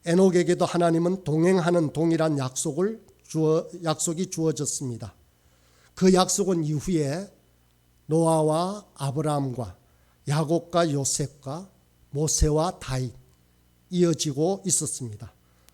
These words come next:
마리아와 바도-, 바울 사도에게까지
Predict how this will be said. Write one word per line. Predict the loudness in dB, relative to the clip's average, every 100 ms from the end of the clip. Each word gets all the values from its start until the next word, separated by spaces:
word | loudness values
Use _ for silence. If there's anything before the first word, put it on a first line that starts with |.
| _ _ _ -20 -4
마리아와 | 2 6 8 8 8 4
바도-, | 2 0 2 2 0 -8 -6
바울 | 0 4 4
사도에게까지 | 4 2 6 6 4 -2 -4 -6 -8